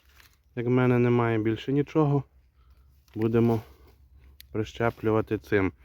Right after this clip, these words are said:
Цей живець нам дорогий дуже, бо це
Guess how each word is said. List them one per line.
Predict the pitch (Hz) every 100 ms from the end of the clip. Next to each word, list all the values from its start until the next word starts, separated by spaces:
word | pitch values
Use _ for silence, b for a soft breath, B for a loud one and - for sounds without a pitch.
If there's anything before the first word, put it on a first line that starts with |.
| b b b -
Цей | 117 107
живець | 113 110 101
нам | 110 101 101
дорогий | 123 135 151 151
дуже, | 135 131 131
бо | 107
це | - 120